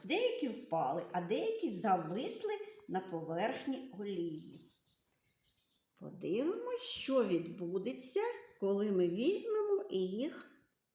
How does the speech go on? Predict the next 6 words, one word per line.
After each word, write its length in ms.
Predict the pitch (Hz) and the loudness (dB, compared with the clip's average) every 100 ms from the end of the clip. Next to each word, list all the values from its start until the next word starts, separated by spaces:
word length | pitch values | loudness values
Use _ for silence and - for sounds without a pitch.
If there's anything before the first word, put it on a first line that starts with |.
| _ _ _ | _ _ _
розмішаємо. 1400 | 349 370 427 381 240 190 156 - - 104 104 117 113 113 - - - _ _ _ _ - - _ _ _ _ _ - _ _ _ _ _ _ _ _ _ _ _ _ _ - - _ - - - - - - _ _ _ _ - - _ - _ | -2 2 2 0 0 2 0 -4 -8 -6 -4 -4 -4 -6 -8 -14 -20 _ _ _ _ -20 -20 _ _ _ _ _ -20 _ _ _ _ _ _ _ _ _ _ _ _ _ -16 -16 _ -14 -12 -12 -12 -14 -20 _ _ _ _ -20 -20 _ -8 _
Так. 460 | - - 151 214 349 - - _ _ _ _ - - - - - _ _ _ _ - _ _ _ _ _ _ _ _ | -16 -12 -6 -4 -4 -8 -20 _ _ _ _ -6 -6 -16 -20 -20 _ _ _ _ -20 _ _ _ _ _ _ _ _
Крапельки 680 | - 196 302 - 370 - 226 | -4 2 2 4 4 4 4
лягли 640 | 220 208 214 254 403 - - | 4 4 4 6 4 2 -2
на 240 | 233 453 | 0 0
дно, 720 | 453 247 262 254 233 247 - | 2 6 8 6 2 -4 -12